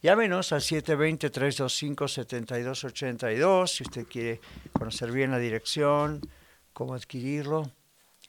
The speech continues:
O cuando nos visita aquí en Iglesia La Red, pues también va a ver nuestra librería, que está creciendo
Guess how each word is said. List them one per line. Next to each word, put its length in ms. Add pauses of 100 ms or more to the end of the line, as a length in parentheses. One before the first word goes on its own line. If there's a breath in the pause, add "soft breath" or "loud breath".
(360 soft breath)
O 160
cuando 300
nos 120
visita 640
aquí 280
en 80
Iglesia 340
La 80
Red, 220 (140)
pues 160
también 520 (540 soft breath)
va 160
a 60
ver 260
nuestra 520 (880 soft breath)
librería, 540
que 260
está 280
creciendo 680